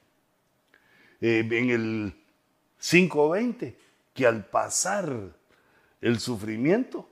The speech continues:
la gracia de Dios nos hace las cuatro cosas de perfeccionar, afirmar, fortalecer y establecer. Pero en el,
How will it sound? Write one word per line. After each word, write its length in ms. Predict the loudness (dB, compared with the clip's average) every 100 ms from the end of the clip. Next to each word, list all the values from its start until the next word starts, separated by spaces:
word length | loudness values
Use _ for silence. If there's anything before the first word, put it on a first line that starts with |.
| _ _ _
la 280 | 2 4 4
gracia 460 | 2 -2 -2 -4
de 200 | -2 -2
Dios 540 | -4 -6 -6 -10 -14 _ _ _ -10
nos 280 | -6 -2 0
hace 240 | 0 -2
las 180 | -2 -4
cuatro 400 | -6 -6 -8 -10
cosas 380 | -10 -8 -8 -8
de 100 | -8
perfeccionar, 840 | -8 -10 -12 -12 -12 0 2 2
afirmar, 720 | 0 -4 -8 -4 -4 -4 -14 _ _ _ _
fortalecer 760 | _ -8 -6 -6 -6 -8 -6 -6
y 60 |
establecer. 680 | -6 -6 -8 -8 -12 -12 -14 -16 _ _ _ _ _ _ _
Pero 300 | 2 2 0
en 140 | -6
el, 360 | -10 -10 -12 -16